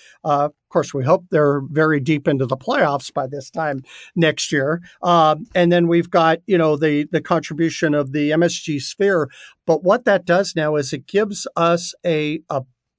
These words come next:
an area where we can host, uh, events that we were able, never able to,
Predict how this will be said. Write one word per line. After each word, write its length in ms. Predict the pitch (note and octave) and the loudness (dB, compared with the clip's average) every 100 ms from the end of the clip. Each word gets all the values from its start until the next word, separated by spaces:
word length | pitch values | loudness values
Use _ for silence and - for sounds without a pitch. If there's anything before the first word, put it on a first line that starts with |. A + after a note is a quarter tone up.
| - | -6
an 200 | D#3 D3 F#3 | -2 -2 2
area 420 | F3+ G3 E3 D3 | 2 4 2 2
where 240 | C#3+ D3 | 0 0
we 220 | C#3+ G3+ | 0 -2
can 160 | A#3 E3+ | -2 -2
host, 560 | C3+ E3 D#3 C#3+ - _ - - - | 0 0 0 0 -6 _ -20 -20 -4
uh, 420 | E3+ D#3 D3 C#3+ D3+ _ | 0 2 2 0 -2 _
events 380 | D#3 C#3+ E3+ E3+ | -2 2 0 2
that 140 | F3 D#3 | 0 0
we 100 | D#3 | 0
were 140 | D3+ | 0
able, 300 | D3 C#3+ D3 - | -2 -2 -4 -2
never 380 | F3+ D#3 E3 | 0 2 2
able 260 | D3 C#3+ C3+ | 0 0 0
to, 240 | C3+ C3 | 0 -2